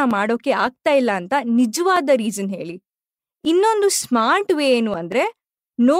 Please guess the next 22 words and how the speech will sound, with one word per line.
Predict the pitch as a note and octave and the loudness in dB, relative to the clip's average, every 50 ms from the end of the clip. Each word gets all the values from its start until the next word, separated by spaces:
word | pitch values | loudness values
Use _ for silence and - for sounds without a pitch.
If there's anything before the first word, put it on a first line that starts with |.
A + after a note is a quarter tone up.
| G#4 A#4+ A4+ | 2 2 2
ಅಂತ | G#4 F4 D4+ D4+ D4 | 0 -2 -2 -2 -2
ಹೇಳಿ | C4+ C4 B3+ A#3 A3 A#3+ D#4 F#4+ G4+ E4+ - - | 0 0 0 0 0 0 0 0 -2 -4 -4 -2
ಇನ್ನೊಂದು | C#4+ C#4+ D#4 E4 F4 E4 C#4+ C#4+ C#4 A#4 - | 0 0 0 0 0 0 0 2 2 2 2
ಆಲ್ಟರ್ನೇಟಿವ್ | - G#3 G3+ A3 C4+ D4+ - G4 F4+ D#4 D4 B3+ A#3 B3+ A#3 | 0 0 0 0 0 0 0 0 0 0 -2 -2 -2 -4 -4
ಕೊಡೋದು. | - G#3+ G3 F3+ E3 E3 F3 | -4 -2 -2 -2 -2 -4 -6
For | F#3+ - A#3 A3 | -6 -6 -6 -4
example, | A3 G#3+ G3+ C4 C4 B3+ B3+ B3+ F#4+ D#4 D4+ G#4+ - _ _ _ _ _ _ - | -4 -4 -2 -2 -2 -2 -2 -2 -2 -2 -2 -2 -4 _ _ _ _ _ _ -4
"ನನ್ನಿಂದ | A#3 A3+ A#3 B3+ C#4 D#4+ F4+ F#4 F#4+ G#4 F#4+ | -2 0 0 0 0 2 2 2 2 2 0
ಈ | D#4+ C4+ A#3 | 0 -2 -4
ಕೆಲ್ಸ | - G#3 G#3+ A#3 - - D4 | -4 -4 -4 -2 -2 -2 0
ಮಾಡೋಕೆ | C4+ A#3 G3 G3 G3+ A3 A3+ - C4+ | 0 0 0 -2 -4 -4 -4 -2 -2
ಆಗಲ್ಲ, | A3 F#3+ E3+ G3 A#3+ A#3 B3 G3+ F3+ G3+ | -2 -2 -2 -2 0 0 0 0 0 0
ಆದ್ರೆ | G#3+ G3 F#3 F3 E3+ F3 E3 B3 F4 A#4 - _ _ _ _ _ - | -2 -2 -4 -4 -4 -4 -4 -4 -4 -6 -10 _ _ _ _ _ -2
ನೀವು | B3+ D4 E4 F4+ F4 G4+ F#4+ D4 D#4 F4 - - - | 0 0 2 2 2 2 2 0 0 -2 -6 -8 -6
ಇದನ್ನ | D4+ D4 D#4+ G4+ G#4 A4+ A4 | -4 -2 0 0 0 0 -2
ಟ್ರೈ | - - C4 A#3 G#3+ | -2 -2 -2 -2 0
ಮಾಡಬಹುದು | G#3 F#3+ E3+ E3 D#3 D#3+ F3 E3+ G3 D#3+ E3 F#3 | -2 -4 -4 -6 -6 -8 -10 -10 -12 -12 -14 -14
ಅಥವಾ | - - B3+ C4 - F#4 F#4 - - | -10 -8 -6 -4 -2 -2 -2 -2 -2
ಈ | - D#4 E4 F#4 G4 G4 | -2 0 2 2 4 4
ರೀತಿ | F4+ F4 D#4+ - D4+ D4 | 2 0 -2 -2 -2 -2
ಮಾಡಬಹುದು" | C4 A#3+ G#3 F#3+ F#3 F3 F#3 F3+ G3 E3+ E3+ | -2 -2 -2 -4 -6 -8 -8 -8 -8 -8 -8
ಅಂತ. | C3+ D3+ D#3 - | -10 -10 -12 -12